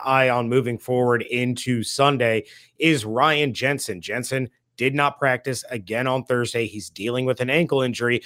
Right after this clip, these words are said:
so that could affect their ability to run the ball a little bit. It really depends on what they're able to do if Jensen can't go. Is it going to be the rookie Robert Hainsey that steps in at center? Uh, you know, I've seen, uh,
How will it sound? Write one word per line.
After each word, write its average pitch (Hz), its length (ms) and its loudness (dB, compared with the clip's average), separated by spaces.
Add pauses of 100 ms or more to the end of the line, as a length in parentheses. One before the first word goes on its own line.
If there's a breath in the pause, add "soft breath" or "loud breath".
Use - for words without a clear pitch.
(180 loud breath)
so - 160 2
that 135 240 4
could 190 220 6
affect 147 420 2
their 135 180 4
ability 123 380 2
to 110 80 -2
run 127 220 4
the 120 80 2
ball 120 360 6
a 113 80 -2
little 131 440 4
bit. 165 280 4 (240 soft breath)
It 123 200 -2
really 160 240 4
depends 143 420 2
on 117 140 2
what 117 160 0
they're 117 160 -2
able 127 260 -2
to 120 100 -2
do 127 360 2
if 110 180 -8
Jensen 123 380 -6
can't 131 300 -2
go. 127 320 4
Is 131 160 2
it 120 220 0
going 156 320 4
to 127 120 -8
be 123 120 0
the 117 120 0
rookie 120 420 0 (200 soft breath)
Robert 123 380 4
Hainsey 139 460 0
that 110 160 -4
steps - 400 -4
in 120 180 -4
at 104 100 -10
center? 131 440 2 (240 loud breath)
Uh, 113 380 2 (260)
you 131 140 -4
know, 104 180 -2 (100)
I've 131 180 2
seen, 131 480 -2 (680)
uh, 113 400 2